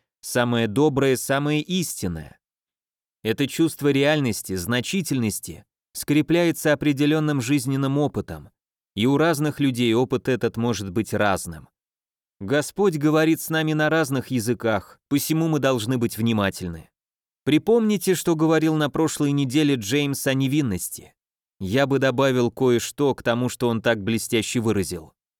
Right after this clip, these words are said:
Нам сказали, что мы не только должны быть просты, как голуби, но ещё и мудры, как змеи. Чтобы жить в невинности или вернуться после грехопадения на путь истинный,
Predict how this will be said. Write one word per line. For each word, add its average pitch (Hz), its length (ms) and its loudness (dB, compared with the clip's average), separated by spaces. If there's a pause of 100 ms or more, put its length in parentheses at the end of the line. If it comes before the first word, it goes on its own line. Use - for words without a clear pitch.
(160)
Нам 170 220 0
сказали, 170 500 0
что 156 220 -2
мы 160 120 0
не 160 120 0
только 151 340 0
должны 139 400 -2
быть 139 180 -4
просты, 127 380 -2
как 123 240 -2
голуби, 123 580 0 (320)
но 123 180 0
ещё 180 360 0
и 190 100 2
мудры, 165 380 2
как 139 240 0
змеи. 98 440 -4 (720)
Чтобы 127 400 -2
жить 139 280 -4
в 120 40 -8
невинности 139 640 -2
или 131 220 2
вернуться 135 580 0
после 127 360 -2
грехопадения 127 920 0
на 117 160 -2
путь 180 300 -4
истинный, 90 580 -6